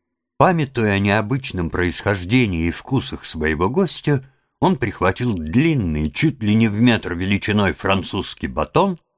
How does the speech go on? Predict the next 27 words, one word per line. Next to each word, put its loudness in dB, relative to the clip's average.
колбасу, 2
нашпигованную 0
чесноком 0
с -6
целым 2
оркестром -2
запахов, -2
сыр, 2
плачущий -2
чистой -2
слезой, 0
и 4
закутанную 0
в -10
солому, 0
длинношеею 0
бутылку, -2
в -12
которую 0
влито 0
и -2
закупорено -2
солнечное -2
тепло -2
с -10
южных -4
склонов. -8